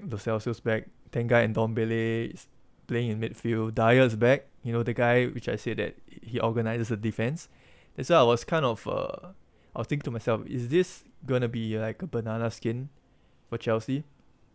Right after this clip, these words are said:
Apparently not, because they're Spurs. So,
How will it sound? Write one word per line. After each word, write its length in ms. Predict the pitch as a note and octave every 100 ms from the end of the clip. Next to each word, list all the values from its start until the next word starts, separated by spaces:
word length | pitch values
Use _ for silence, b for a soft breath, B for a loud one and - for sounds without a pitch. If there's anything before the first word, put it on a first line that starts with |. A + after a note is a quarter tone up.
| _ _ _ - -
Apparently 340 | - C#3 D#3+
not, 200 | C3 A#2+
because 240 | A#2 C3+ B2
they're 80 | A2+
Spurs. 420 | - A2+ A#2 - _ b b b b
So, 520 | C#3 B2+ B2 A#2+